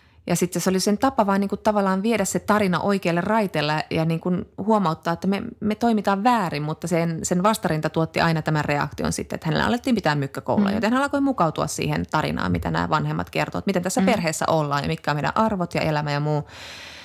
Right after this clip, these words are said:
Speaker 1: Ja sitten hän kirjoittaa ihan mahtavasti tässä semmoisessa niinku teini-ikää käsittelevässä esseessä Lions on Leashes, mikä on ihan mahtava nimi.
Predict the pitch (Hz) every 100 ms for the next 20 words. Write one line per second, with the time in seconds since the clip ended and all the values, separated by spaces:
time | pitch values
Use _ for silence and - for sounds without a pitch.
0 | - - 190 202 214 208 214 - 220 240
1 | 262 285 196 170 160 165 160 160 147 156
2 | 151 156 147 147 147 - 156 143 135 -
3 | 156 160 - - 139 151 - - - 156
4 | 151 - - - - - - 160 151 147
5 | 151 160 160 156 147 156 - 208 202 185
6 | 170 156 147 139 - - 185 226